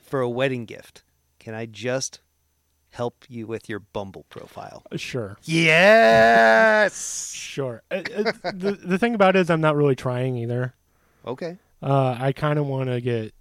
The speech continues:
Speaker 2: twelve weeks into my workout.
Speaker 1: All right.
Speaker 2: And slim down.
Speaker 1: Ha-, wait, twelve weeks from now or twelve weeks from the start of it?
Speaker 2: The start of it. So July.
Speaker 1: Dude, that's coming up. That's perfect.
Speaker 2: Yeah.
Speaker 1: We can work on that together.
Speaker 2: Okay. Perfect.
Speaker 1: <sighs>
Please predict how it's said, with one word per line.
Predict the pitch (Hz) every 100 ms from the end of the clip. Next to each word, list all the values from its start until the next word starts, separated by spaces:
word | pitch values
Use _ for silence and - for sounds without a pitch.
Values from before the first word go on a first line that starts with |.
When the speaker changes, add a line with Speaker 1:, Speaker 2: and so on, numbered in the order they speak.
| _
Speaker 2:
twelve | - 117
weeks | 117 110 -
into | 113 110
my | 117
workout. | 104 107 - 113 107 - _
Speaker 1:
All | -
right. | 196 202
Speaker 2:
And | 147
slim | - 135 123
down. | 117 117 120 120 - _ _
Speaker 1:
Ha-, | - - - -
wait, | 139 101
twelve | - 139 131
weeks | 131 123 -
from | 110 101
now | 104 131 185
or | 190 117 123 117 110 _ _
twelve | - 127 120
weeks | 120 -
from | 120 104
the | 92
start | - 110 95
of | 90
it? | -
Speaker 2:
The | 139 127
start | - 127
of | 110
it. | 101 101
So | 143 135 131
July. | 127 139 131 110 95 95 _ _ _ _ _ _
Speaker 1:
Dude, | 330 110
that's | 113
coming | - 202
up. | 262 -
That's | 127
perfect. | - 269 - 85 _
Speaker 2:
Yeah. | - 135 104 _ _
Speaker 1:
We | 147
can | 185 170
work | 180 -
on | 147
that | 135 139
together. | - 131 175 87 - _ 160
Speaker 2:
Okay. | 175 175 - _ _ -
Perfect. | 156 147 135 -
Speaker 1:
<sighs> | _